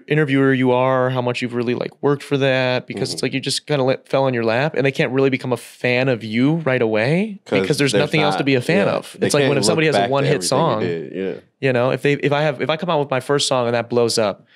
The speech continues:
Speaker 1: then it's like, okay, if someone li-, finds it and likes it, then they're gonna be like, "Well, I,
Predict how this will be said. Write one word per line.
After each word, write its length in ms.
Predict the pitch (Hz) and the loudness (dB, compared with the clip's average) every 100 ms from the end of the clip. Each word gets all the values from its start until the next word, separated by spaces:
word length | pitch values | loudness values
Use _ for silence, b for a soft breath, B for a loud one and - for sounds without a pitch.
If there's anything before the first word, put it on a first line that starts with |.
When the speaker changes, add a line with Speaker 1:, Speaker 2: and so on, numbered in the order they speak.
| b b b b b _ | b b b b b _
Speaker 1:
then 160 | - 127 | -2 0
it's 160 | 120 | 0
like, 360 | 127 117 - - | 2 0 -2 -6
okay, 300 | - 131 131 | -4 0 0
if 80 | 117 | 0
someone 380 | - 131 123 117 - - | 0 0 -2 -4 -12 -10
li-, 160 | 117 113 | -4 -4
finds 340 | - 123 131 123 | -2 -2 -2 0
it 100 | 107 | 0
and 100 | 110 | 0
likes 260 | 123 - | 0 0
it, 240 | 110 92 - | 0 0 -2
then 160 | 110 | -2
they're 140 | 110 110 | 0 -2
gonna 120 | 110 | 0
be 100 | 107 | 0
like, 140 | 104 | 0
"Well, 160 | 113 110 | 0 0
I, 140 | 107 | 0